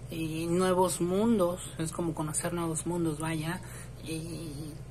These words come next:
teniendo quizás un trabajo diferente, teniendo una escuela diferente, conociendo más personas, saliendo de viaje, eh,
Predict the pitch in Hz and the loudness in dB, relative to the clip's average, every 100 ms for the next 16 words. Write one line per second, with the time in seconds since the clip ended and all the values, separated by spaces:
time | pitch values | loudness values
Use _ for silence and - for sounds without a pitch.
0 | - 180 180 185 190 185 180 190 185 175 | 0 2 4 4 4 2 2 2 2 2
1 | 185 170 165 160 - 156 - 165 196 208 | 0 0 0 0 -4 -6 -2 0 2 2
2 | 202 196 185 185 180 165 160 165 165 156 | 0 2 2 2 0 0 2 2 2 0
3 | 151 - 151 143 151 165 202 208 196 175 | -2 -4 -6 -6 -4 0 2 2 0 0
4 | 165 160 165 151 139 139 - 143 - 208 | 0 0 0 -2 -2 -4 -6 0 4 4
5 | 196 180 175 180 - - - - - 196 | 4 2 2 -2 -4 -10 -12 -6 2 4
6 | 180 180 175 156 160 208 214 214 190 185 | 4 4 4 2 4 4 4 2 2 2
7 | 185 180 - - - 165 | 2 -4 -10 -12 -6 -6